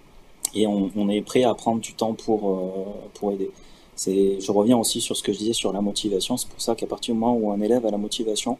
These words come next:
et comme l'a dit Léonora, à partir du moment où, où il arrive à savoir, euh, qu'il veut avancer, qu'il veut être formé, qu'il veut faire une carrière par la suite, on, on sera là pour l'aider. Et, euh, on va dire le,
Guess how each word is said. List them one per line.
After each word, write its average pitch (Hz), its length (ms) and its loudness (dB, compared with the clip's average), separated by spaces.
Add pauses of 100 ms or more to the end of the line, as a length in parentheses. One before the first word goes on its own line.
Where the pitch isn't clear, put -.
(500)
et 98 40 -8
comme 107 160 -2
l'a 110 80 0
dit 120 140 0
Léonora, 117 480 8
à 127 60 2
partir 117 320 -2
du 113 80 -4
moment 107 360 2
où, 107 380 -2 (480)
où 107 80 -6
il 104 80 0
arrive 117 240 2
à 104 60 4
savoir, 117 580 2 (300)
euh, 98 240 -6 (180)
qu'il 110 160 -2
veut 123 200 6
avancer, 117 500 0
qu'il 104 200 -4
veut 113 140 2
être 113 180 -2
formé, 107 460 -6
qu'il 107 180 -6
veut 127 220 2 (460)
faire 110 140 -4
une 110 100 -2
carrière 104 320 -2
par 101 160 -4
la 98 80 -4
suite, - 360 -6
on, 101 260 -6 (120)
on 101 80 -4
sera - 240 -2
là 113 100 4
pour 113 260 0
l'aider. 110 340 0 (480)
Et, 113 240 4
euh, 101 400 4 (280)
on 98 60 -10
va 98 80 -6
dire 113 240 -6
le, 101 120 -4